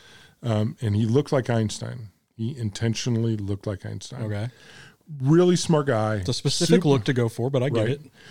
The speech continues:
Speaker 1: Super innovative, great guy to work for. Really loved, loved him, uh,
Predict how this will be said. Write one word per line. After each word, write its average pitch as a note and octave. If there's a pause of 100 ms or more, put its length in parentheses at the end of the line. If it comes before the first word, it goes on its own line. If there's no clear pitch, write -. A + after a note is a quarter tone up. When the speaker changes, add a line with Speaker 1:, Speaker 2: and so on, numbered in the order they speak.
(220)
Speaker 1:
Super F#3
innovative, B2 (140)
great C3
guy C3+
to C3
work A#2
for. G#2+ (200)
Really C3
loved, G2+ (100)
loved A2
him, G#2 (140)
uh, G#2+